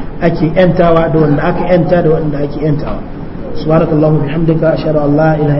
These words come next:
إلا أنت، أستغفرك وأتوب إليك. Kuma zuwa yau muka rufe dukkan karatuttuka na wannan shekara karatu din.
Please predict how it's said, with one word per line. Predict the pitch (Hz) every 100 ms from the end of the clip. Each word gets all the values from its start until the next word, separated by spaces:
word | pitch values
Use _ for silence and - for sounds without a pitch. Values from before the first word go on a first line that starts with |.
| 135
إلا | 139 147
أنت، | 160 160
أستغفرك | 151 139 151 143 160
وأتوب | 151 151 143 143
إليك. | 127 127 127 - - - - -
Kuma | 180 180
zuwa | 190 180
yau | 175
muka | 170 165
rufe | 165 160
dukkan | 165 180 151
karatuttuka | 170 175 175 190 196 - 202 196 - - - - - - - - - - 180
na | 190 185 190 170
wannan | 185 180
shekara | 160 - 180 160
karatu | 160 - - 143
din. | 143